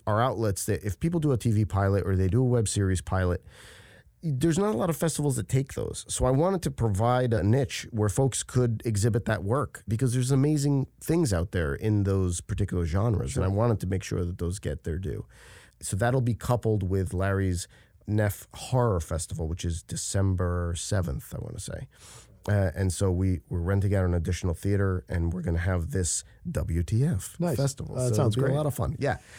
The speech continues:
Speaker 1: Um,
Speaker 2: So now you connected to Larry, and you had All About Rita in your pocket.
Speaker 1: I did.
Speaker 2: Right? So,
Speaker 1: And,
Speaker 2: so
Speaker 1: and
Speaker 2: roll
Speaker 1: so
Speaker 2: that out.
Speaker 1: I showed this to Larry, and I said, "Do you think this is worth anything as a micro short or anything else?" He looked at it, and he said, "You should put this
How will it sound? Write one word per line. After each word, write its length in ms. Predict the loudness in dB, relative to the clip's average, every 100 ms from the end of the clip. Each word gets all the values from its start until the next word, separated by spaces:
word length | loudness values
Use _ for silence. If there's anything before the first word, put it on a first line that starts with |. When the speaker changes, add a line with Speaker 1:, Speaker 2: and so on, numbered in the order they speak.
| -18 -4
Speaker 1:
Um, 180 | 0 2
Speaker 2:
So 220 | 4 2
now 180 | 2 2
you 240 | 4 2
connected 480 | 2 2 2 0 -2
to 80 | -2
Larry, 720 | 0 0 2 2 0 -2 -2
and 100 | 2
you 60 | 2
had 140 | 2
All 240 | 2 2
About 180 | 4 2
Rita 220 | 2 2 4
in 120 | 2
your 100 | 2
pocket. 500 | -2 -4 -6 -8 -2
Speaker 1:
I 80 | 2
did. 200 | 2 2
Speaker 2:
Right? 300 | 2 0 -2
So, 140 | 0 2
Speaker 1:
And, 140 | 2
Speaker 2:
so 40 | 2
Speaker 1:
and 180 | 2 4
Speaker 2:
roll 80 | 4
Speaker 1:
so 120 | 4 2
Speaker 2:
that 140 | 0
out. 240 | -2 -6 -12 -2
Speaker 1:
I 140 | 0
showed 360 | 2 2 0 2
this 160 | 0 0
to 100 | -2
Larry, 340 | -2 -2 0
and 80 | 0
I 60 |
said, 340 | 0 2 0 -2 -6 -8
"Do 160 | 0
you 220 | 2 2
think 300 | 2 2 2
this 160 | 2 -2
is 120 | -2
worth 360 | -2 -2 -2 0
anything 560 | 0 0 -2 -2 -2 -4
as 320 | -4 -2 0
a 40 | 2
micro 300 | 2 0 -4
short 380 | -4 -2 -4 -2
or 60 |
anything 340 | -2 -2 0 0
else?" 200 | 0 -4 -10 -20 -8
He 100 | 0
looked 240 | 0 2 0
at 140 | 2
it, 120 | 2
and 60 | 2
he 80 | 0
said, 420 | 2 2 0 -2 -8 -4
"You 180 | 0 2
should 220 | 2 0
put 160 | -2
this 320 | -8 -12 -14